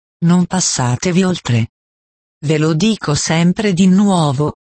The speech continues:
perché dovete percorrere la via della verità per arrivare alla meta e perché la verità vi può essere offerta solo da me stesso.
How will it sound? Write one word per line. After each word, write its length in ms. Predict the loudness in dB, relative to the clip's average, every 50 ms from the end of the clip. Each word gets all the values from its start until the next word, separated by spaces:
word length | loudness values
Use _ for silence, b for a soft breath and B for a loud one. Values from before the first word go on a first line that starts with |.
| _ _ _ _ _ _ _
perché 480 | -4 -4 -4 -2 -2 -2 -2 -2 0
dovete 680 | 0 -2 -2 0 0 0 0 -2 -4 -4 -6 -6 -6 -6 -6
percorrere 760 | -4 -4 -4 -4 -6 -4 -2 -2 0 0 0 0 0 0 0
la 140 | 0 0
via 300 | 0 2 2 2 2 2
della 280 | 0 0 0 0 0 0
verità 500 | 0 0 0 0 -2 -2 -2 -2 -4 -4
per 200 | -2 -2 -2 -2
arrivare 680 | -2 0 0 0 0 0 0 0 0 0 0 0 0
alla 240 | 0 0 0 0 0
meta 360 | 0 0 0 0 -2 -2 -2
e 180 | -2 0 -2 -2
perché 420 | -2 -2 -4 -4 -4 -4 -2 -2
la 200 | 0 0 0 0
verità 440 | 0 0 0 0 0 0 0 -2 -2
vi 200 | 0 0 0 0
può 180 | 0 -2 -2 0
essere 460 | 0 -2 -2 -2 -4 -2 -2 0 0
offerta 720 | 0 -2 -4 -6 -4 -2 -2 -2 -2 -4 -4 -6 -6 -4
solo 420 | -4 -2 -2 -2 0 0 0 0 0
da 140 | 0 0
me 100 | 2 2
stesso. 640 | 0 -2 -4 -4 -4 -2 -2 -2 -4 -4 -2 -2 -4